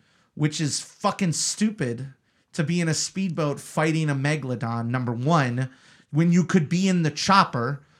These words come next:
You got in the chopper. Just stay in the chopper, right? And then number three,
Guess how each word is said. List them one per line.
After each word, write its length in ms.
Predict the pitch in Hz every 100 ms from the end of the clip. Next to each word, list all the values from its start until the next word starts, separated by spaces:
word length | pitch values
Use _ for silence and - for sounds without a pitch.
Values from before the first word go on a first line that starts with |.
| -
You 220 | 131 208
got 400 | 165 196 220 220
in 220 | 208 262
the 100 | 220
chopper. 680 | 156 - 135 120 - 139 170 - _
Just 300 | - 233 233
stay 380 | - - 240 214
in 160 | 220 208
the 100 | 170
chopper, 720 | - - 311 - 120 107 143 _ _ _ _
right? 380 | 143 165 285 - _ _ _ _ _ _
And 160 | 190 214
then 160 | 254 233
number 240 | 233 208
three, 680 | - - 269 339 202 170